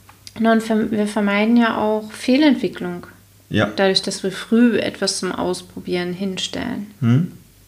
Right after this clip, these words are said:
Speaker 2: Wenn wir dann vor allem noch den Mut haben, dann auch solche Fehlentwicklungen abzubrechen, dann auf jeden Fall.
Speaker 1: Ja.
Speaker 2: Das wäre dann noch, noch weiter dazu. Und das erkläre ich in Trainings dann wirklich nochmal richtig ausführlich, weil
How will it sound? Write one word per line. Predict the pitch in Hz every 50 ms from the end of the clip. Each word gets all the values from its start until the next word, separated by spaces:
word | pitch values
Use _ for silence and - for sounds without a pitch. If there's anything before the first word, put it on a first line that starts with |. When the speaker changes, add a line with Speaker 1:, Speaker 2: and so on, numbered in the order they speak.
| - - -
Speaker 2:
Wenn | 123 113 117
wir | 120
dann | 117 120 131 131
vor | - 131 -
allem | - 110 117
noch | 117 117
den | 117 113 113 113
Mut | 120 139 - - - 139
haben, | 139 135 139 123 139 135
dann | - 127 117
auch | 113 127 120
solche | - - 107 104 110
Fehlentwicklungen | 107 - 123 113 110 110 101 113 113 - 113 98 -
abzubrechen, | - - - - - 139 - - 120 117 117 113 131 127 123 117 123
dann | 127 107 101 107 -
auf | - - -
jeden | - 101 101 98 -
Fall. | - - - - - - - - - - - 214
Speaker 1:
Ja. | 202 202 254 - - - -
Speaker 2:
Das | - 107 - - - - - - - -
wäre | 110 104 104 95
dann | 98 98
noch, | 98 95 95 - - - -
noch | - 95 101 - -
weiter | 95 82 82 - -
dazu. | 107 - - - - - - - - - - - - - - - - _ -
Und | 120 120 120 117 117 - - - - - -
das | 107 104 - - - - - -
erkläre | - 101 - - - 113 107 101 95 95
ich | 95 95 - -
in | - 90 90
Trainings | - - - 92 90 90 87 85 - - - -
dann | - 92 - -
wirklich | - - - - - -
nochmal | - - - - -
richtig | - 101 101 - - - -
ausführlich, | - - - - - - 117 110 107 110 104 - - -
weil | 98 92